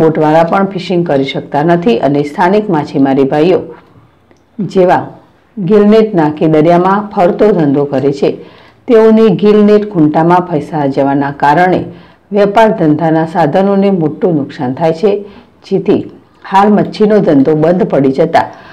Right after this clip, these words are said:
રોજીરોટી સીનવાઈ જવાથી બેરોજગાર બનેલ છે અને માછીમારોએ પોતાના પરિવારનું ગુજરાન કેવી રીતે ચલાવવું તે એક મોટો પ્રશ્ન ઊભો થયો છે. ત્યારે દરિયામાં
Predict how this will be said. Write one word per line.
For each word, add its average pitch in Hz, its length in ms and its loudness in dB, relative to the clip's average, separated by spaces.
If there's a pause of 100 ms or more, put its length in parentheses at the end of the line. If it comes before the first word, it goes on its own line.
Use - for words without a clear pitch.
(220)
રોજીરોટી 202 800 2
સીનવાઈ 147 400 -2
જવાથી 170 440 2
બેરોજગાર 170 680 2
બનેલ 135 340 0 (120)
છે 185 100 -2 (300)
અને 147 140 -6
માછીમારોએ 180 720 0 (120)
પોતાના 170 360 2
પરિવારનું 156 640 0
ગુજરાન 156 400 -2 (500)
કેવી 226 300 2
રીતે 170 300 -2
ચલાવવું 156 640 0
તે 208 140 4 (100)
એક 208 100 -4
મોટો 165 340 -2
પ્રશ્ન 139 400 -4
ઊભો 139 280 -2
થયો 131 280 -2
છે. - 180 -4 (560)
ત્યારે 151 200 0
દરિયામાં 202 500 2